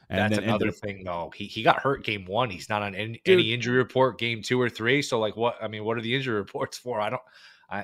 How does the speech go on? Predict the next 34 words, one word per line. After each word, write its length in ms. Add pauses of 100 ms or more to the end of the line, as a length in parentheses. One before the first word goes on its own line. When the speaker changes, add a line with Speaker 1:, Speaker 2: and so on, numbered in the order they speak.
(120)
Speaker 2:
I 60
mean, 160 (200)
look, 160 (200)
Silver's 420
not 180
gonna, 220
uh, 220 (260)
drop 240
the 80
hammer 300
here. 160
I 80
don't, 180 (240)
they 100
don't 200
seem 300
to, 220
uh, 260 (240)
enforce 400
this 180
stuff, 340
but, 160
I 40
mean, 180 (460)
what 120
are 40
we 80
doing? 260
What 100
are 60
the 100
injury 220
reports 320
for? 260